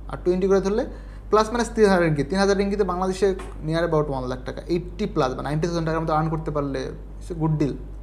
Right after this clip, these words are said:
আপনি যেই কস্ট করে যাচ্ছেন সেই তুলনায় খারাপ স্যালারি না, almost comparing to ইউরোপের কাছাকাছি স্যালারি। হ্যাঁ, ইউরোপে হয়তো আপনি লাইফ লং টার্ম সেটেল করতে পারবেন, মিডল ইস্টে বা মালয়েশিয়াতে আপনার, এশিয়াতে আপনাকে ইয়ে দিবে না, সিটিজেনশিপ দিবে না, but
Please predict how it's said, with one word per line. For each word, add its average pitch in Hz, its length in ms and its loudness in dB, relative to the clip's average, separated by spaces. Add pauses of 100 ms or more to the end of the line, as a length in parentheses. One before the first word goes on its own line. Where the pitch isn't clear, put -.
(120)
আপনি - 260 -12
যেই 135 260 -6
কস্ট 170 220 -2
করে 190 180 0
যাচ্ছেন 226 300 -2
সেই 190 160 -2
তুলনায় 165 320 0 (460)
খারাপ 185 220 2
স্যালারি 185 280 4
না, 139 160 -2
almost 170 360 0
comparing 180 480 0
to 185 60 2
ইউরোপের 180 260 4
কাছাকাছি 160 360 0
স্যালারি। 131 280 -2
হ্যাঁ, 147 140 -4
ইউরোপে 180 260 0
হয়তো 190 160 -2
আপনি 185 180 -4
লাইফ 170 260 -2
লং 170 180 -2
টার্ম 185 140 -4
সেটেল 190 200 -4
করতে 190 220 -4
পারবেন, 285 260 -4 (380)
মিডল 151 220 -2
ইস্টে 147 220 -6
বা 135 100 -6
মালয়েশিয়াতে 151 380 0
আপনার, 143 200 -2
এশিয়াতে 147 280 0
আপনাকে 143 260 -4
ইয়ে 156 140 6
দিবে 135 160 -4
না, 135 140 -8
সিটিজেনশিপ 180 340 2
দিবে 143 80 -2
না, 139 60 -4
but 139 100 0